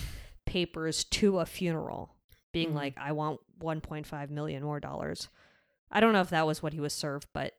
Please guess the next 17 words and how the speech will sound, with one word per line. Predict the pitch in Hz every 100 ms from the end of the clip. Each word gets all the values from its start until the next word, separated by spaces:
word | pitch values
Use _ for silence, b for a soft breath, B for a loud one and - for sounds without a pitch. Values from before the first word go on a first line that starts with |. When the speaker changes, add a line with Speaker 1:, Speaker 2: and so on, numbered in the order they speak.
| _
Speaker 2:
I | 151 170
know | 165 160
that | 156 -
she | 143
asked | 135 -
for | 156
one | 143
point | 143 -
five | - 147 151
million | 160 147
more | 139
dollars | 139 - - -
to | -
cover | 156 - 139
the | 127 - -
court | - - -
fees. | - - -